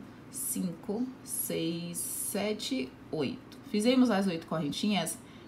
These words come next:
vamos voltar no ponto baixo que subimos as correntinhas e pegar essas duas, é, laçadinhas dele, ó,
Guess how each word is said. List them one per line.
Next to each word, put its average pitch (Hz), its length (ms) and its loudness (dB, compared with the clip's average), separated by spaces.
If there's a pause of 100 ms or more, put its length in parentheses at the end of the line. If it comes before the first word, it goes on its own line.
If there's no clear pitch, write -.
vamos 196 240 4
voltar 208 360 6
no 262 140 4
ponto 233 300 4
baixo 185 500 4
que 262 120 0
subimos 220 420 4
as 214 140 2
correntinhas 185 640 2
e 196 40 0
pegar 185 320 2
essas 196 340 2
duas, 233 560 0 (560)
é, 170 120 2
laçadinhas 185 760 4
dele, 175 440 0
ó, 185 280 6